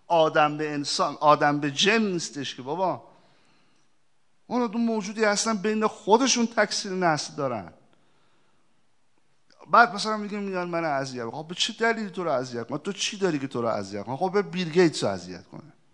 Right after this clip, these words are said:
که این همه پول داره، یه چیزی گیرش بدیم وسط، بره مثلاً نتانیاهو رو اذیت کنه که یه قدرتی دستش بیاد، قدرت ولو پوشالی. به چی،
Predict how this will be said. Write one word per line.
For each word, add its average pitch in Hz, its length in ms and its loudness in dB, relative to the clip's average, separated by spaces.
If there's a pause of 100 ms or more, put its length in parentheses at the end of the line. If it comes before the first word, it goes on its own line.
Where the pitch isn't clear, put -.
(600)
که - 140 -10
این 185 140 0
همه 160 280 4
پول 143 340 -4
داره، 92 220 -8
یه 120 80 -2
چیزی 165 320 -8
گیرش 247 340 2
بدیم 208 240 -4
وسط، 147 420 -2 (2000)
بره 247 220 10
مثلاً 233 340 4
نتانیاهو 202 800 4
رو 214 80 6
اذیت 180 440 4
کنه 190 200 -6
که 180 100 -16
یه 220 180 -10
قدرتی 196 480 0
دستش 269 500 2
بیاد، 180 380 -4
قدرت 196 360 -6
ولو 196 160 -2
پوشالی. 127 640 -8 (460)
به 175 120 0
چی، - 240 2